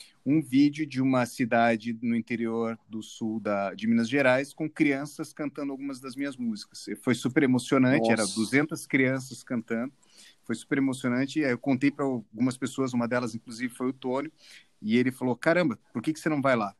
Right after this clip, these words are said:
Speaker 1: Daí eu falei, "Puta, excelente, eu vou até lá." Era o impulso que eu precisava pra, enfim, pra, é,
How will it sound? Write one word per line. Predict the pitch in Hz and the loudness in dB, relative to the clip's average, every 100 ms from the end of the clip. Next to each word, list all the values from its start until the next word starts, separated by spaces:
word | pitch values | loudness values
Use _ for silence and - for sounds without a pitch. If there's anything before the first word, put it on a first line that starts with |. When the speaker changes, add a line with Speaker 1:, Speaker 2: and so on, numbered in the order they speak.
| _ | _
Speaker 1:
Daí | - - 107 | -20 -12 -8
eu | 113 | -8
falei, | - 120 | -6 -6
"Puta, | - 123 110 | -4 -8 -8
excelente, | - 120 110 98 - - | -2 0 0 -2 -14 -16
eu | 110 | -16
vou | 101 113 117 | -4 0 0
até | - 135 | 4 4
lá." | 120 | 4
Era | 110 113 | 2 0
o | |
impulso | 117 - 127 - | -6 -6 -10 -8
que | |
eu | 127 | -12
precisava | 135 127 135 113 113 120 131 131 127 _ | -12 -8 -8 0 4 4 0 -8 -8 _
pra, | 131 127 123 117 - | -2 -2 -2 -6 -12
enfim, | 110 117 110 104 | -14 -12 -12 -10
pra, | 110 107 98 _ _ - - _ - | -6 -6 -8 _ _ -20 -20 _ -10
é, | 98 | -10